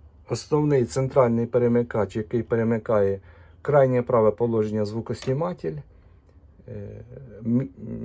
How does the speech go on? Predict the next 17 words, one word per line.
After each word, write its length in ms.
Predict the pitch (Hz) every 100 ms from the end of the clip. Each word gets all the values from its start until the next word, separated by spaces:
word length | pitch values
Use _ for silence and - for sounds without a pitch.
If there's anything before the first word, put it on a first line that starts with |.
| 117
місний 500 | 117 170 185 - 160
прийом 540 | 151 156 156 156 151 135 - - - _ _ - -
і 260 | 170 175 180 - _
при-, 320 | 135 135 127
приймач, 560 | - - 131 117 90 80
прийом. 440 | - 117 107 82 73 - - - - - - - - - - - - - - - - - - -
Це 160 | - 185
включення, 920 | 151 147 139 147 135 123 120 110 - -
е, 220 | 110 104 101 -
в 120 | - -
сеть 480 | - 202 202 - - - -
і 160 | 139 131
регулятор 500 | 120 131 143 143 110
громкості. 640 | 113 104 104 107 - - - - - - - - - _ - -
І 120 | 101
права 300 | 98 165 180
сторона, 580 | 165 175 170 170 165 170